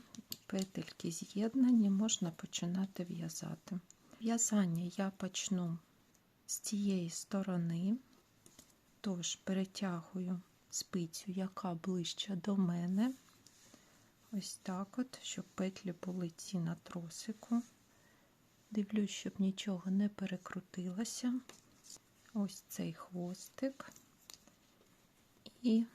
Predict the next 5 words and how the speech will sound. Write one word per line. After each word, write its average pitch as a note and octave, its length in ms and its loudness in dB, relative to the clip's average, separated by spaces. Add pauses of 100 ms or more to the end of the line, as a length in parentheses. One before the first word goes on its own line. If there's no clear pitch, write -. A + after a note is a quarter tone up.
нитка F#3+ 500 0 (100)
від G3 160 -6
моточку. F3 800 -4 (1900)
І C4 120 4
в'яжу A#3 760 0